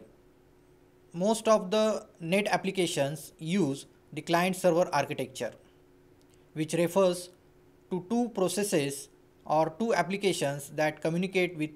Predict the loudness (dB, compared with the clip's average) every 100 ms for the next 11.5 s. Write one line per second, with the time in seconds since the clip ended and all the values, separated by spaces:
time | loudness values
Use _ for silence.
0 | -8 -6 0 0 0 -6 -12 _ -8 -4
1 | -4 0 0 -2 -4 -2 -2 -4 -10 -2
2 | 0 0 -2 -8 -12 -14 -20 _ _ _
3 | _ _ _ _ _ _ _ _ _ _
4 | _ _ _ _ _ _ -2 4 4 4
5 | 2 2 0 0 2 0 0 0 -2 -10
6 | -18 _ _ _ _ _ -2 0 0 -2
7 | -12 -14 _ _ _ -2 -2 2 2 2
8 | -2 -16 _ _ _ -20 _ 4 4 4
9 | 0 2 2 0 -2 -12 -8 -6 -6 -4
10 | 0 2 0 0 -4 -2 -4 -2 -2 -2
11 | 0 0 2 -2